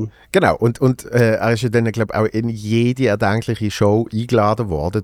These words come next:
um dann nochmal drüber reden, wo sie dann auch nochmal Clips gezeigt haben und dann immer so zwei Fragen, „Hm,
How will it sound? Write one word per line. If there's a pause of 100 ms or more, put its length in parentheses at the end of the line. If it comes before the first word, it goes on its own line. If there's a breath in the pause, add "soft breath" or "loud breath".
um
dann
nochmal
drüber
reden, (360 loud breath)
wo
sie
dann
auch
nochmal
Clips
gezeigt
haben (200 soft breath)
und
dann
immer
so
zwei
Fragen, (440 loud breath)
„Hm,